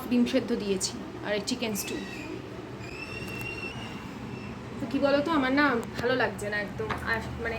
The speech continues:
আয়ুষ্মান দুষ্টুমি করে এসছে স্কুলে, খেলাধুলাই করেছে। ওরা কো-, কিছুতেই না, ওদের কী বলো তো, একটা ব্যাপার আছে ওদের বন্ধুদের মধ্যে, ওরা কখনো এসে না, বিশেষ করে আয়ুষ্মান তো কখনো বলে না। স্কুলে যদি কারোর সঙ্গে কিছু হয় না, আমি কখনোই জানতে পারি না। মানে ধরো মেরেছে,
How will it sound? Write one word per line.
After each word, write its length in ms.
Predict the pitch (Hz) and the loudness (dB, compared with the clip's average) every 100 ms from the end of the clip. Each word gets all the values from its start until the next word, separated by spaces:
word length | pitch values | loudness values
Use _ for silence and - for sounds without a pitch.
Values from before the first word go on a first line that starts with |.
| 214 | 2
আয়ুষ্মান 420 | 240 269 294 285 | 2 2 4 4
দুষ্টুমি 360 | 269 - 285 285 | 4 2 2 4
করে 180 | 285 277 | 6 6
এসছে 260 | 277 294 | 6 0
স্কুলে, 340 | 269 - 254 294 - | -2 -2 0 0 2
খেলাধুলাই 420 | 269 254 269 285 | 4 4 6 6
করেছে। 260 | 285 269 269 | 6 4 4
ওরা 320 | 262 269 294 294 | 4 4 4 2
কো-, 220 | 294 - | -4 -2
কিছুতেই 380 | 311 311 294 349 | -2 0 2 2
না, 100 | 415 | 4
ওদের 200 | 311 285 285 | 6 4 2
কী 60 | |
বলো 200 | 277 302 | 4 4
তো, 80 | 320 | 4
একটা 220 | 285 - | 2 4
ব্যাপার 240 | 277 269 277 | 2 4 2
আছে 160 | 269 | 2
ওদের 160 | 277 277 | 0 0
বন্ধুদের 400 | 247 240 254 247 | 0 0 0 0
মধ্যে, 220 | 240 233 262 | 0 0 2
ওরা 120 | 269 | 0
কখনো 220 | 254 294 | 2 2
এসে 280 | 262 233 294 | 2 2 2
না, 100 | 277 | 2
বিশেষ 240 | 277 330 359 | 2 2 6
করে 100 | 381 | 6
আয়ুষ্মান 520 | 254 269 - 262 240 | 6 4 0 0 0
তো 60 | 240 - | -2 -2
কখনো 440 | 240 240 - 285 | -4 -4 0 2
বলে 220 | 254 220 | 2 2
না। 100 | 202 - - - - - | 0 -4 -6 -6 -6 -6
স্কুলে 260 | - 294 294 | -4 -2 2
যদি 140 | 311 | 4
কারোর 240 | 285 262 | 6 6
সঙ্গে 180 | 262 294 | 6 2
কিছু 220 | 294 311 | 2 2
হয় 180 | 294 294 | 4 6
না, 220 | 370 269 190 - - - - - | 6 4 2 -6 -8 -8 -10 -2
আমি 220 | 269 285 320 - | 2 6 4 4
কখনোই 400 | 311 311 359 320 | 2 6 6 8
জানতে 260 | 254 214 | 6 4
পারি 180 | 202 196 | 2 0
না। 140 | 202 214 - - - - - - 269 | -2 -6 -6 -8 -10 -10 -10 -6 4
মানে 240 | 269 269 262 | 6 8 6
ধরো 200 | 285 320 | 6 6
মেরেছে, 520 | 302 302 311 285 | 8 6 6 4